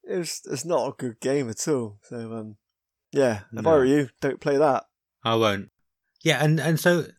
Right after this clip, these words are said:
Speaker 2: like, like I was saying, that, um, the reason why I tried to look at the remake to, was to see if it was a bit quicker and see if you could turn stuff off and it maybe, like, they added a,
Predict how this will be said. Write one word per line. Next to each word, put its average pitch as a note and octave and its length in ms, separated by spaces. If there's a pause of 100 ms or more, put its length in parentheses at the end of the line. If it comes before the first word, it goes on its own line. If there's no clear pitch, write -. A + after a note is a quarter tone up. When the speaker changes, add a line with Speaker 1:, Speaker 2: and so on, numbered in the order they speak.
(120)
Speaker 2:
like, D#3+ 160
like D3+ 160
I D3 40
was C3+ 80
saying, C3 220
that, C3 380
um, A#2+ 260 (760)
the B2 60
reason C#3 220
why C3 160
I B2 40
tried C3 240
to - 80
look B2+ 100
at A2+ 80
the A2 80
remake G#2+ 440
to, G2 260
was G#2+ 180
to - 100
see C#3 220
if - 100
it A2+ 60
was G2 140
a F2 40
bit G#2 200
quicker F#2 360 (480)
and F#2 100
see A2+ 140
if F#2 120
you G2+ 80
could - 260
turn G#2+ 240
stuff - 300
off F2+ 240
and E2+ 100
it F2 220
maybe, F#2+ 400
like, F2+ 200
they F#2 140
added F2 380
a, E2 240